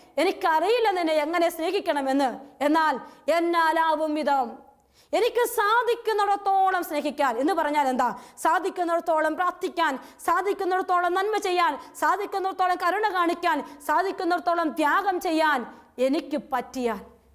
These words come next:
സാധിക്കുന്നിടത്തോളം നീ ചെയ്താൽ അത് പ്രതിസ്നേഹമായി. മക്കളെ, സാധിക്കുന്നത് ചെയ്യുമ്പോൾ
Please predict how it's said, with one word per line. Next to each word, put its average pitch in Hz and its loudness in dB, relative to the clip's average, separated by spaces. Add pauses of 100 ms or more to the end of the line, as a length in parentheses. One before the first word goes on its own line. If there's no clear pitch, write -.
(140)
സാധിക്കുന്നിടത്തോളം 254 0 (320)
നീ 254 0
ചെയ്താൽ 247 0 (300)
അത് 240 0 (140)
പ്രതിസ്നേഹമായി. 247 0
മക്കളെ, 233 0 (260)
സാധിക്കുന്നത് 427 0
ചെയ്യുമ്പോൾ 359 2